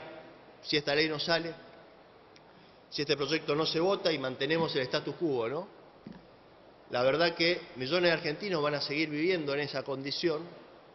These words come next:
y eso no implica que los propietarios legales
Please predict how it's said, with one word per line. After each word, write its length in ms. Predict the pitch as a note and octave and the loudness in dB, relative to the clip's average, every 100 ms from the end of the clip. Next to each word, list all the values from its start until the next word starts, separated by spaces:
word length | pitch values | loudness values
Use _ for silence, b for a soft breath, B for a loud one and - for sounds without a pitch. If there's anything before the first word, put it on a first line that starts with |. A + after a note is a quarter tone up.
| - - - - - - | -20 -20 -20 -20 -20 -14
y 160 | C#3 F3 | 0 2
eso 240 | F#3 - | 2 0
no 80 | F3 | 0
implica 640 | F3+ E3 G3 F3 - E3 E3 - | -2 -2 0 0 2 -2 -2 -12
que 140 | - C3+ | -4 0
los 140 | C3+ | 0
propietarios 720 | C3 C3 B2+ B2 F3+ F3 C#3+ | 0 -2 0 2 2 2 0
legales 560 | B2+ C3 E3+ F3+ C#3 A#2+ | 0 0 4 4 2 -4